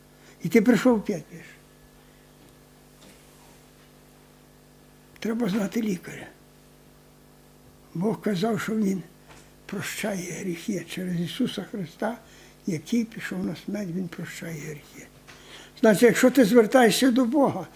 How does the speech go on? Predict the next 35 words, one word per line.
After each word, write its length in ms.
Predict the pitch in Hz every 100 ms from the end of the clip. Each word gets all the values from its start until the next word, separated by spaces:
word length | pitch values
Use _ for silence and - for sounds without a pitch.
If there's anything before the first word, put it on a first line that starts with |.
| - - -
і 140 | 202
віриш 520 | 175 233 285 269 175
в 20 | 226
Нього, 340 | 214 170 165
як 100 | 165
брат 240 | 170 196 -
казав, 420 | 180 220 220 214
віру 240 | 220 208
треба 320 | 208 175 151
мати. 360 | 147 143 160 - - _ - - - - - - 196
Віриш 500 | 175 226 233 190 -
в 40 |
те, 160 | 240 185
що 160 | 214
Бог 300 | 226 269 190
тобі 240 | 247 220 170
допоможе, 640 | 180 180 185 247 285 214
бо 140 | 196
ти 260 | 175 214 175 - - - - -
Його 420 | 196 170 190 170 - -
дитина 520 | 202 208 226 175 165 - 330
і 240 | 185 165 156 262 208 208 247 - -
просиш 420 | - 220 220 208
в 60 | 196
Нього, 260 | 220 151 147 - - - -
Він 140 | 185
подасть 580 | 170 208 214 185 - -
тобі. 300 | - 143 - - - - - - - - - - - - _ - - - - - _ - - - _ _ - - - - - -
Він 160 | 185 175
дасть 280 | 226 -
тобі 220 | 220 240 208
сили 320 | - 262 233
встояти 580 | - - 196 175 160 160
в 60 |
тому, 400 | - 233 339 214